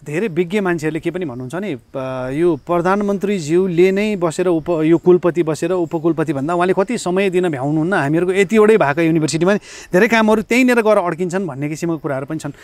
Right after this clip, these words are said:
यो बाहिरको विदेशी हामीले विश्वविद्यालयहरूतिर हेर्छौँ भने प्रेसिडेन्ट, भाइस प्रेसिडेन्ट भन्ने र अरू विभिन्न, अ, यो, अ, भनौँ न उहाँहरूको त्यो पदहरू हुने क्रममा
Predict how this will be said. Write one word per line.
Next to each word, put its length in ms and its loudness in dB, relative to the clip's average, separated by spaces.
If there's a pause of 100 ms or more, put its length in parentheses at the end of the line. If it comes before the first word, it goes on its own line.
(260)
यो 240 6 (160)
बाहिरको 720 4
विदेशी 1040 -2
हामीले 340 0
विश्वविद्यालयहरूतिर 920 2 (200)
हेर्छौँ 240 -2
भने 240 -2
प्रेसिडेन्ट, 400 -2
भाइस 240 -4
प्रेसिडेन्ट 480 -2
भन्ने 320 4
र 160 2
अरू 240 4
विभिन्न, 440 0 (360)
अ, 160 2
यो, 400 6 (240)
अ, 180 0
भनौँ 220 2
न 40 2
उहाँहरूको 680 2
त्यो 80 0
पदहरू 480 4
हुने 400 0
क्रममा 300 -2